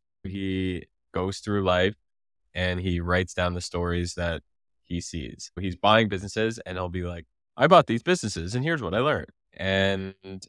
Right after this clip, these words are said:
what I'm seeing right now in terms of audience building is there's a lot of folks who are basically copying other people's content on X. And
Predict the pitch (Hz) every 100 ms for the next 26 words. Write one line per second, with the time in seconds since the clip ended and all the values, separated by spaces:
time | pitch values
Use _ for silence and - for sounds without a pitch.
0 | _ - 107 - 123 143 135 113 98 95
1 | 92 90 92 90 90 92 95 90 - 101
2 | 104 90 90 82 87 85 92 110 _ -
3 | 101 101 98 90 98 104 - 101 98 -
4 | - _ _ 90 92 98 _ _ - 139
5 | 139 - 123 98 - 90 90 92 92 -
6 | 87 87 - 85 80 - 78 80 87 -
7 | 78 78 - - - - - _ 92 95
8 | 92 92